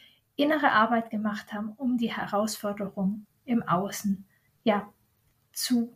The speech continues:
bewältigen. Jetzt freue ich mich auf diese Podcast-Folge mit Nina Grimm. Sie ist Psychologin und Autorin und Mutter von zwei Kindern. Und wir werden darüber sprechen, wie ist das, alles unter einen Hut zu bringen.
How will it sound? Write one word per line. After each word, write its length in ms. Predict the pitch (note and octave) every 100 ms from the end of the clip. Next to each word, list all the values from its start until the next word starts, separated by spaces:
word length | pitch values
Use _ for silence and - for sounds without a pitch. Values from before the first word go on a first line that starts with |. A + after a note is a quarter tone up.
| _
bewältigen. 720 | A#3+ A3 A3 G#3 - D3+ - - _ _ _ _ _ _ _ _ _ _ _ _ -
Jetzt 360 | C4+ E4 -
freue 260 | - A#3+ B3+
ich 80 | C4
mich 180 | B3+ A#3
auf 80 |
diese 240 | - B3+ B3
Podcast-Folge 1200 | - E4+ E4+ D#4 - - - B3+ B3+ B3+ A#3+ A#3+ - - - - -
mit 300 | D4 E4 C4
Nina 340 | C#4+ D4+ B3
Grimm. 400 | - - C4 C4
Sie 140 | B3+
ist 240 | B3+ - -
Psychologin 720 | - C4 B3 C#4+ E4+ E4 D#4
und 120 | - F3
Autorin 680 | A3+ A#3+ - C#4 D4 D4+ E4 - - - - -
und 140 | C4
Mutter 260 | C4+ D4+ D4+
von 180 | - C4
zwei 200 | - A#3+
Kindern. 440 | - B3 G#3+ G3
Und 160 | A#3+ A3
wir 120 | A#3
werden 200 | A#3 A#3+
darüber 320 | B3 B3+ B3+
sprechen, 680 | A3+ - B3 C4+ - D4+ C#4 _ C#4 -
wie 320 | C4+ C#4 D#4 -
ist 300 | D4+ - B3+
das, 300 | A#3 A#3 -
alles 300 | - C4 C#4
unter 240 | - B3+ -
einen 180 | A#3+ -
Hut 160 | E4+ E4+
zu 140 | D#4
bringen. 300 | - C#4+ D#4